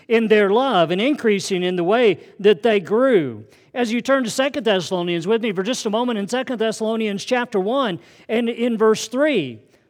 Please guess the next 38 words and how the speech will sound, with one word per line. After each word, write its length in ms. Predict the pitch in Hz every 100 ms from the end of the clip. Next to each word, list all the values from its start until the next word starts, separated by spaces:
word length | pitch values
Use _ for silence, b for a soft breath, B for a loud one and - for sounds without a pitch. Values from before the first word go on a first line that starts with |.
| b
Paul, 420 | 269 269 254 254 202
as 240 | 226 -
to 120 | 233
that, 220 | 226 226
as 160 | 226 202
he 80 | 202
writes 320 | 214 277 -
to 80 | 220
that 220 | 220 220
church 260 | 269 277 240
in 120 | 208
Thessalonica, 800 | 247 240 240 220 247 254 262 247 B B B
writes 400 | 208 262 - -
to 100 | 240
them 280 | 247 254
acknowledging 800 | 214 165 196 254 294 269 254 262 233
and 140 | 196
realizing 640 | 262 285 262 262 247 240
that 160 | 220 -
they're 160 | 294
going 340 | 254 262 247 226
through 240 | 240 214
a 20 |
lot. 380 | 180 226 214 151
They're 160 | 226 254
going 240 | 226 214
through 260 | 226 208 190
an 80 | 170
intense 560 | 165 - 302 269 - -
suffering. 720 | - 285 294 262 185 143 113 - b b b 190
They're 140 | 233
being 240 | 220 202
persecuted, 720 | 202 285 - 240 208 175 151 147
and 160 | 185
it's 160 | 220 -
persecution 800 | 226 254 208 202 277 226 214 190
that 100 | 180
arises 600 | 175 214 262 247 254